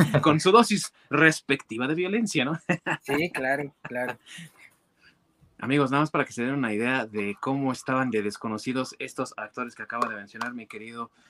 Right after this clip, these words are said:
Speaker 1: Masacre y que hoy son leyendas. Fíjense nada más. Marlon Brando, que era ya una estrella, o sea, ya estaba consagrado para cuando hizo El Padrino, se llevó doscientos cincuenta mil dólares, que hoy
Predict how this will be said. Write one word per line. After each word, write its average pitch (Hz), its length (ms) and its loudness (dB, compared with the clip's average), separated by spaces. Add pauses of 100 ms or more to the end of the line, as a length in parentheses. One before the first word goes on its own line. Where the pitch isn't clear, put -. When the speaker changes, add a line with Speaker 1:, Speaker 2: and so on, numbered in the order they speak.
(100)
Speaker 1:
Masacre 117 400 -4
y - 80 -14
que - 100 -6
hoy 131 140 -4
son 131 240 0
leyendas. 117 480 -4 (420)
Fíjense 170 240 -2
nada 139 160 2
más. 85 180 -6 (800)
Marlon 214 400 6
Brando, 165 260 2
que 127 120 0
era 143 200 2 (120)
ya 135 220 2
una 147 180 2
estrella, 117 400 -4
o - 20 -4
sea, 131 140 -4
ya 143 80 0
estaba 156 300 2
consagrado 120 880 -2 (340)
para 113 240 0
cuando 113 500 0
hizo 143 380 2
El 104 140 -6
Padrino, 120 460 -4 (640)
se 117 100 -4
llevó 135 220 2
doscientos 160 420 -4
cincuenta 110 500 -4
mil 120 280 -4
dólares, 127 440 -4
que 117 320 0
hoy 165 400 4